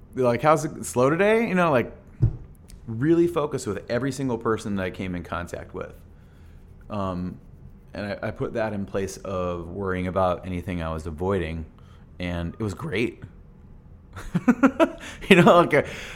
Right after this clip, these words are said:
I, I just, I, you know, I discovered, like, I'm really not all that awkward as I felt I was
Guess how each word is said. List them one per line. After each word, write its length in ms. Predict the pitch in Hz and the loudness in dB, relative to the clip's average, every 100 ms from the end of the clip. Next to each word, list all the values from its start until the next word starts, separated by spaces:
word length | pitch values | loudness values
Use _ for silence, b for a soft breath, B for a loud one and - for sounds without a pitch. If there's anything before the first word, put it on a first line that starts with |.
| B | B
I, 200 | 127 127 | 4 4
I 40 | |
just, 340 | 127 117 - 87 | 2 -2 -4 -2
I, 140 | 101 - | -2 0
you 100 | 123 | 2
know, 100 | 101 | 4
I 60 | 98 | 4
discovered, 540 | 98 95 113 101 98 | 2 0 4 6 6
like, 140 | 90 90 | 2 2
I'm 160 | 101 | 2
really 220 | 107 107 95 | 2 2 4
not 260 | 98 98 | 4 2
all 200 | 95 95 | 2 2
that 300 | 92 90 - - | 4 2 2 0
awkward 560 | 92 - 117 113 131 - - - | 0 2 2 2 0 -10 -18 -12
as 140 | 113 98 | -4 0
I 80 | 107 | 2
felt 280 | 120 120 | 2 4
I 80 | 131 | 4
was 520 | 139 151 160 156 - | 4 4 2 -2 -10